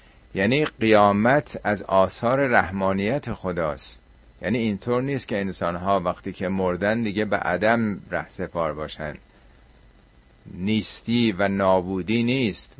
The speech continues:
وگرنه نیهیلیزم می‌شد، یک نوع پوچگرایی می‌شد. یعنی چی؟ چند صباحی بیایم و بخوریم و بخوابیم و جنگ و دعوا و هزار جور مشکل و گرفتاری باشه، آخرش هم به عدم بریم.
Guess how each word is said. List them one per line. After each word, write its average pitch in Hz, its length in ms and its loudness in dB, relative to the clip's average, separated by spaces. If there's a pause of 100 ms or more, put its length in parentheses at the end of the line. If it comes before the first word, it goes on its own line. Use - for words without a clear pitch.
وگرنه 90 400 -2
نیهیلیزم 98 640 -2
می‌شد، 80 420 -6 (100)
یک 95 280 -4
نوع 101 260 -4
پوچگرایی 95 760 -2
می‌شد. 90 420 -4
یعنی 98 340 -2
چی؟ 90 200 -8
چند 85 280 -6
صباحی 90 480 -4
بیایم 92 380 -2
و 87 60 -6
بخوریم 85 580 -6
و 82 80 -6
بخوابیم 87 640 -4
و 78 120 -8 (720)
جنگ 110 400 2
و 95 180 0
دعوا 87 520 2
و 87 280 -4 (960)
هزار 117 340 8
جور 101 240 2
مشکل 95 500 0
و 98 80 0
گرفتاری 98 600 0
باشه، 123 460 2
آخرش 104 580 2
هم 113 120 2
به 107 80 4
عدم 92 420 2
بریم. 69 300 -6